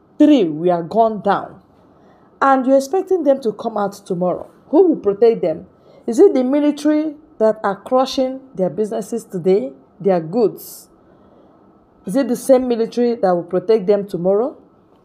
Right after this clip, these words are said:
This is height of irony. All right? Let me read word to word what they wrote. Enugu residents cried out to Sahara reporters.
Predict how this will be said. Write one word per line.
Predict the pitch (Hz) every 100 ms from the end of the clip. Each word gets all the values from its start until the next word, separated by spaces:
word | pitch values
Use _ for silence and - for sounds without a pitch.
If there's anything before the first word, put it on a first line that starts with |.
| _ _ -
This | 233 247 190
is | - - - - -
height | 220 214 196
of | 170 -
irony. | 180 170 160 147 - 185 _ _ _ _ _ -
All | 175
right? | 202 262 269 - _ - _ -
Let | 294
me | 302 226
read | 220 185 - -
word | 202 233 233
to | 185
word | 175 143 - - _ _ _ _ _
what | - 220 180
they | 175
wrote. | 165 170 214 202 - _ _
Enugu | 220 233 185 214
residents | 208 185 180 175 156 - - _
cried | 269 285 285 254
out | 277 220 - - _ _ - _
to | -
Sahara | 180 196 196
reporters. | 175 175 175 175 - - -